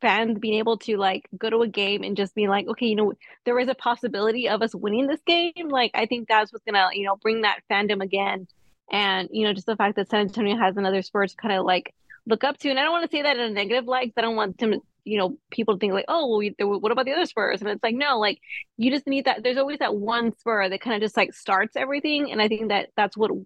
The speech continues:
Wemby is gonna be for the San Antonio Spurs.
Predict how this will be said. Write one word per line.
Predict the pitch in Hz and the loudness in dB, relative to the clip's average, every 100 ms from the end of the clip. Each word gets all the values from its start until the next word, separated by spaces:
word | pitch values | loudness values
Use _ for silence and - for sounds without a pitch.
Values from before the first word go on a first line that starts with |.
| - | 4
Wemby | 214 202 202 190 | 4 4 -2 0
is | 202 | 0
gonna | - 190 | 0 0
be | 196 190 190 - | 0 0 0 -2
for | 196 196 | -2 0
the | 185 | 0
San | 180 | -2
Antonio | 180 190 185 | -2 -2 -4
Spurs. | - - - - | 2 2 2 -2